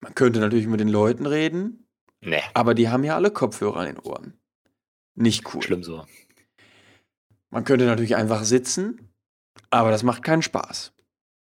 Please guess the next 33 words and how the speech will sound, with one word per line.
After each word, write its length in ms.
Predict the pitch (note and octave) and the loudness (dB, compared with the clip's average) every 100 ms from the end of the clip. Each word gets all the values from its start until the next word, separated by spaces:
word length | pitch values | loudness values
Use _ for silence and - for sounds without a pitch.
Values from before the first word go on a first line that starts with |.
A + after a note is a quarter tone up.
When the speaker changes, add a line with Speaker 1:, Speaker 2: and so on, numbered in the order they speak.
| _ _ - - - - - - _ | _ _ -20 -4 -4 -4 -8 -20 _
Speaker 2:
Okay. 340 | - - F2+ G#2 | -12 -8 -4 2
Speaker 1:
Was 180 | C#3+ C#3 | 2 4
am 120 | A#2+ | 4
meisten 360 | C#3 G#3 G#3 D#3 | 6 4 2 -4
Spaß 440 | - D#3 B2 - | -2 0 0 -4
macht 240 | - - | -10 -8
beim 220 | - A2+ G#2+ | 2 2 4
Busfahren, 640 | D#3+ - - C#2+ B2 F#3 _ _ _ _ - | 2 0 -2 -4 -4 -8 _ _ _ _ -4
ist 320 | E3+ - - | -4 -4 2
Bussurfen. 800 | G#3 G#3 - - G3 - - - _ _ _ _ - - _ - | 4 6 4 4 2 0 -12 -20 _ _ _ _ -20 -20 _ -4
Man 160 | A2 | 0
Speaker 2:
Oh 40 | G#2+ | 0
Speaker 1:
stellt 320 | - D#3 F3+ | 2 4 6
sich 240 | F#3+ F#2+ E2+ | 4 0 2
Speaker 2:
je. 80 | |
Speaker 1:
hin, 280 | B2+ F3+ A3 _ _ | 2 2 -6 _ _
da 200 | B2 C3 | 0 2
wo 40 | B2+ | 2
man 160 | A#2 | 2
einfach 200 | A2 A2+ | 2 0
so 140 | - A2 | -4 -4
ein 80 | |
bisschen 320 | A2 C3 - - | 0 0 -2 -2
Platz 300 | C#3+ E3+ - | -2 -2 -6
hat, 200 | E3 - | -8 -2
da 100 | A2+ | -2
vielleicht, 300 | - G#2 - | 0 -6 -6
wo 60 | |
die 120 | - - | -16 -8
Türen 380 | E3 E3 C#3+ | 2 4 4
aufgehen 760 | G2+ A#2+ A#2+ - A#2 A2+ A2+ A2+ | 2 -2 -2 0 2 2 0 -4
oder 200 | A2+ G#2+ | -2 -2
da, 360 | G#2+ A2 A2 | 0 -4 -6